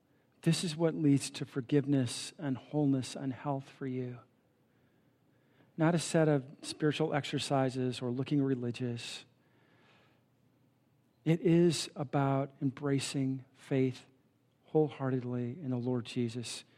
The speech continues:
who has come and lived and died for you and risen again so that you might know life. And just in the quietness right now where we're sitting, I,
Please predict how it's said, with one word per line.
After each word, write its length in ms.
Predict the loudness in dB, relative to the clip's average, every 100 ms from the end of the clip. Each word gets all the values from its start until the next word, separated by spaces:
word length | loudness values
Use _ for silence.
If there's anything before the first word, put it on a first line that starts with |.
| _ _ -20 -20 _
who 200 | 0 2
has 140 | 2
come 480 | -2 -2 2 2 0
and 260 | -2 -4 -2
lived 380 | 0 0 -2 -8 _ _ _ _ _ _ _ _ _ _ _ -12
and 140 | -6
died 340 | 0 2 2 0
for 160 | -2
you 540 | -4 -2 -4 -4 -8 -12 _ _ _ -6
and 160 | -2 2
risen 280 | 2 2
again 480 | 0 0 -6 -8 -12 -18 _ _ _ _ _ _ _ _ _ _ _ _ _ _
so 220 | -2 2
that 120 | 2 4
you 160 | 4
might 240 | 4 4 0
know 180 | -4
life. 480 | -6 -8 -8 -12 -16 -20 _ _ _ _ _ _ _ _ _ _ _ _ _ _
And 100 | -6 -2
just 380 | 0 -2 -2
in 60 | -4
the 80 | -4
quietness 580 | -2 -2 0 -2 -4 -4
right 140 | -4
now 160 | -4 -6
where 160 | -8
we're 200 | -8 -10
sitting, 420 | -8 -6 -6 -10 -14 _ _ _ -4
I, 140 | -4